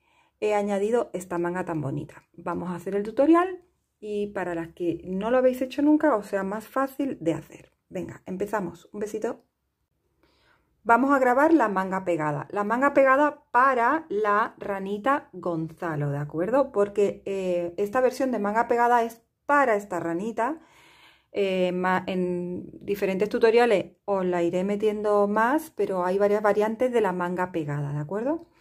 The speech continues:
Para la ranita Gonzalo, que os la he patronado, eh, vamos a hacerla para que veáis cómo se hace, aunque os lo dejo explicado en el tutorial, en el patrón.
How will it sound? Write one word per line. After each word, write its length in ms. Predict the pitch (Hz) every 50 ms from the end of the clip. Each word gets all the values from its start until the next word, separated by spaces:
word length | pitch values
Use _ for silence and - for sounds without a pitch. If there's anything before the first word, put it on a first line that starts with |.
| _ _ - - - - _ _ _ _
Para 220 | 247 247 233 233
la 100 | 233 233
ranita 340 | 226 233 233 240 247 277 269
Gonzalo, 560 | 269 277 269 254 - 247 202 165 151 147 147
que 160 | 147 185 175
os 120 | 170 165 165
la 160 | 170 175 180
he 80 | 196 190
patronado, 760 | 233 233 226 - 240 240 254 262 254 240 226 214 233 - - _ _ _ _ _ _ _ _ _ _ _ _ _ _ _ _ _
eh, 680 | - 220 220 214 202 202 196 202 202 196 190 190 185 185
vamos 600 | 180 196 190 196 202 208 208 208 208 208 208 208 220
a 40 | 214
hacerla 560 | 208 - 247 233 226 220 220 247 285 - _ _
para 300 | - 202 185 185 175 185
que 100 | 180 180
veáis 460 | 180 180 175 175 175 180 185 185 185
cómo 580 | - _ - 202 196 190 185 185 185 180 180 - -
se 200 | - - 277 302
hace, 360 | 339 349 330 339 - 180 170 -
aunque 280 | - 180 170 170 180 170
os 100 | 175 170
lo 140 | 170 170
dejo 220 | 165 180 180 - 240
explicado 460 | 247 - 262 254 254 262 254 247 233
en 100 | 220 220
el 80 | 220 214
tutorial, 720 | - - - 233 226 240 247 247 254 269 320 330 - - _
en 200 | - 202 202 202
el 120 | 202 202 202
patrón. 560 | - 202 202 202 240 254 277 320 330 -